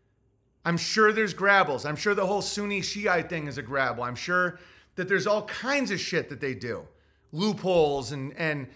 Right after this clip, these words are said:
hypocrisies and all that. But as someone who was raised Catholic, I'm telling you right now,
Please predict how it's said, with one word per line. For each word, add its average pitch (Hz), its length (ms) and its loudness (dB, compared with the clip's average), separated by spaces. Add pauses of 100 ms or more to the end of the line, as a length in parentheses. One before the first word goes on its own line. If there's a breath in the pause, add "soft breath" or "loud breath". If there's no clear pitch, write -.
(160 loud breath)
hypocrisies 170 840 2
and 147 80 -4
all 139 160 0
that. 107 340 -8 (920)
But 190 260 6
as 208 280 6
someone 233 340 2
who 208 100 0
was 180 180 0
raised 185 340 0
Catholic, 143 640 2
I'm 156 120 -4
telling 208 320 2
you 170 140 -4
right 170 260 2
now, 151 520 0